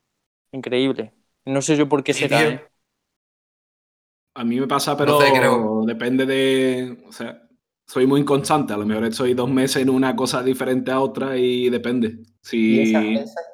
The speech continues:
Speaker 4: esa situación da alegría o da rabia?
Speaker 1: A mí me da rabia.
Speaker 2: No. Sí, pero es como cuando miras la hora y, y son las veintidós y veintidós, la, ¿sabes? Y dices, "Joder, como que, que, que en este justo
Speaker 4: Claro.
Speaker 2: momento que he mirado el reloj sale eso, macho".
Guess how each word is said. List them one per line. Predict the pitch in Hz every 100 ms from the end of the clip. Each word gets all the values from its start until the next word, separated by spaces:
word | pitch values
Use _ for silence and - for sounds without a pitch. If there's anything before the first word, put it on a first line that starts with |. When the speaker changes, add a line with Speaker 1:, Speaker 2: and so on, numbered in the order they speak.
| - _ _
Speaker 4:
esa | - 139 165
situación | 180 170 160 165 175 - 143
da | 135
alegría | 147 156 151 165 208
o | 160 139
da | 135 131 135
rabia? | - 113 110 107 107 107 _ _ _ _ _ _
Speaker 1:
A | -
mí | 131 143
me |
da | 143 131
rabia. | 120 120 110
Speaker 2:
No. | 135 180 - - _ _ _ _
Sí, | - 151 202
pero | 202 151
es |
como | 160 180
cuando | 180 165 147
miras | 143 151
la | 147
hora | 147 147 143
y, | 143 139 139 135 135
y | 139
son | 143 135
las | 135
veintidós | 139 127 127 127
y | 123
veintidós, | 117 110 110 131 147 - _
la, | 101 113 110 107 107
¿sabes? | 117 131 - - _ _
Y | - 113
dices, | 110 113 98 92
"Joder, | - 110 95 101 - _ _ _ -
como | 101 104 107 107 107
que, | - 107
que, | 110
que | 107 113 110 92 107
en | -
este | 98 117
justo | 113 123 123
Speaker 4:
Claro. |
Speaker 2:
momento | 120 120 117
que | 117
he |
mirado | 117 117
el | 117
reloj | 120 117 117 117 -
sale | 113 113 113
eso, | 110 156
macho". | 127 190 190